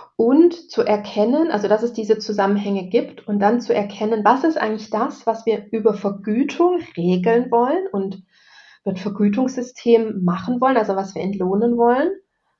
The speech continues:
Und dann zu fragen, so, und welche Spannungsfelder erleben wir,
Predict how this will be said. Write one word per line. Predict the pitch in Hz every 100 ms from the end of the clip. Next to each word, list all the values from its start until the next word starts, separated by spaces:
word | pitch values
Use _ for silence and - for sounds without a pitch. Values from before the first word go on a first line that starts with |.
| _ _ _ -
Und | 226 220
dann | 202 233 294
zu | 294
fragen, | - 254 254 262 240
so, | 220 196
und | 202 196
welche | 202 208
Spannungsfelder | 233 - 208 285 311 - 190 202
erleben | 208 202 196 233 381 240 185
wir, | 185 208 302 381